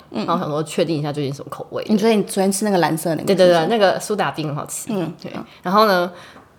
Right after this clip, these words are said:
Speaker 2: 就是我就问那个店员，然后店员就，“苏打冰。”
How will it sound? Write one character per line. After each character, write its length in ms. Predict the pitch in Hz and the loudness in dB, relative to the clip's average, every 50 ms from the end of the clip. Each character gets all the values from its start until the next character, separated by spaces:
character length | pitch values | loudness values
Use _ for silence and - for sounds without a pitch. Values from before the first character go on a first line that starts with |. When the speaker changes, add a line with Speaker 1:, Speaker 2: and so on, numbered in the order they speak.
| _ | _
Speaker 2:
就 140 | - - 247 | 4 6 8
是 100 | 247 254 | 10 10
我 140 | 220 170 151 | 10 10 8
就 120 | 165 180 | 8 6
问 200 | 180 190 190 165 | 6 6 6 6
那 120 | 175 170 165 | 4 2 0
个 120 | - - | 0 -2
店 280 | - - 175 - - - | 0 0 0 0 0 -4
员， 140 | 50 50 | -8 -6
然 100 | - 170 | -2 -2
后 60 | 170 175 | -2 0
店 160 | 208 185 160 | 0 0 0
员 100 | 147 151 | 0 -2
就 80 | 147 151 151 - - - - - - _ _ _ _ _ _ - - - - | -6 -8 -12 -18 -20 -20 -20 -20 -20 _ _ _ _ _ _ -10 -10 -10 -12
，“苏 160 | - - 170 | -14 -12 -10
打 220 | 156 160 - - - | -10 -10 -10 -12 -14
冰。” 120 | - - | -18 -18